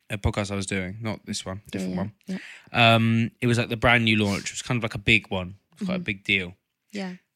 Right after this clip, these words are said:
Speaker 1: But at the same time, I'd organised a two-day date with this girl. But I was like, "Come over." For some reason, I said Thursday and Friday,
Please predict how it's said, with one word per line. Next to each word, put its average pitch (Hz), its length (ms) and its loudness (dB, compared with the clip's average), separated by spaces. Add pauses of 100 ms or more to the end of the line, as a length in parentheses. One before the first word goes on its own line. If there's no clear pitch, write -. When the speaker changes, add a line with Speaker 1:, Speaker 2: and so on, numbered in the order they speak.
(220)
Speaker 1:
But 120 120 -2
at 98 80 -6
the - 40 -10
same 139 360 4
time, 127 360 -2
I'd 117 220 -2
organised 113 760 -2 (640)
a 117 120 -10
two-day 123 580 2
date 110 640 2 (920)
with 104 280 -4
this - 160 -2
girl. 104 400 4 (600)
But 120 100 0
I 123 80 4
was 123 180 0
like, 110 300 0
"Come 127 200 -6
over." 113 380 -2
For - 200 -16
some 131 300 -4
reason, 120 240 -2
I 107 60 -4
said 101 180 -6
Thursday 107 380 -4
and 101 140 -4
Friday, 104 560 -6